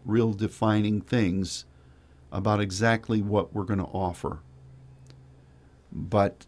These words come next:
um, give us that latitude and pray that, that we'll hear exactly the steps we're supposed to take. 'Cause we, we, we love all of you, and we, we, we want to enjoy that,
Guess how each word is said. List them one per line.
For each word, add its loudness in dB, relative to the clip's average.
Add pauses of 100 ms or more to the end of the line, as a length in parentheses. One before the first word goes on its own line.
(140)
um, 0 (500)
give 6
us 4
that 2
latitude 2
and 0
pray 4
that, -2 (140)
that -2
we'll 2
hear 0 (100)
exactly -2 (1400)
the -2
steps 2
we're -2
supposed -2
to -18
take. 0
'Cause -2
we, 0
we, 0 (180)
we 4
love 8
all 6
of 0
you, 2
and 2
we, 0 (1000)
we, 6
we 2
want 6 (540)
to 6
enjoy 6
that, 4